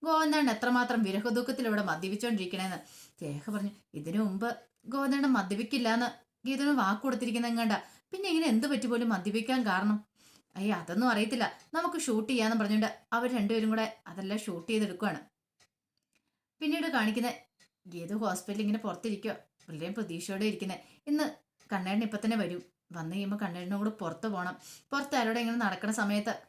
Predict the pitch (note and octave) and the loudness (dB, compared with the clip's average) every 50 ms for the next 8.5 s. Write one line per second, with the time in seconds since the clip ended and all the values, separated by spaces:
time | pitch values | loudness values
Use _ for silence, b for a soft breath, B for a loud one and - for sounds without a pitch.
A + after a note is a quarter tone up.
0 | _ - E3 D#3 E3 F3 G3 G3 - - - b b b b b _ D4 D4 D4 | _ -12 -10 -8 -6 -4 -4 -4 -4 -6 -10 b b b b b _ 0 2 4
1 | D4+ D4+ D4 C4+ A3 - C4 B3+ B3 G#3 G3+ G#3 G#3 G#3+ A#3 A3+ G#3+ G#3+ A3 G#3 | 4 2 2 0 0 2 4 4 4 4 2 0 0 0 0 2 0 0 0 -2
2 | F#3 F#3+ G3 - - A3 A#3 A3 G3+ F3+ F#3+ G#3 G#3 G#3 E3 E3+ F#3 G#3 G#3+ G3+ | -2 -4 -4 -4 -2 0 0 0 0 0 -2 -2 -2 -2 -2 0 0 2 2 2
3 | F3+ F3+ - G#3 G3 G#3 A3 G#3 - - - G3+ G#3+ A3+ G#3+ - - - F#3+ F3 | 2 0 -2 -2 -2 0 -2 -2 -2 -4 -2 -2 0 0 -2 -4 -8 -8 -6 -4
4 | F#3 G3+ A3+ G#3+ A3 F3 E3 E3+ G3+ G#3+ G#3+ F#3 F3 F3 F3 E3 - - _ _ | -2 -2 -2 0 -2 -2 -2 0 2 2 2 2 0 0 -2 -4 -6 -8 _ _
5 | _ B B B B B B B C4+ C#4+ C4+ C4 C4 - G#3 G3+ A3 A#3+ A3 G3+ | _ B B B B B B B 2 4 4 4 2 2 2 2 2 2 2 2
6 | G3 F#3+ G3+ A3+ G#3 G3+ - G#3+ F#3+ F3 - - F3 E3+ E3+ F3 G3+ G3 G3 F#3+ | 2 2 2 2 2 2 2 0 0 0 -2 -6 -8 -6 -4 -2 -2 -2 0 0
7 | F3 F#3+ G#3+ G#3+ G3+ F#3+ G#3 G#3+ A3 G#3 A3 B3 - G3 C#3+ - - G3+ A3+ A3+ | 0 2 4 4 4 4 4 4 4 4 2 2 0 -2 -4 -4 -2 -2 0 2
8 | G#3 G3 G3+ G#3+ G#3+ G#3 F#3 F3+ F3+ F3 | 2 4 4 4 4 4 2 0 -4 -8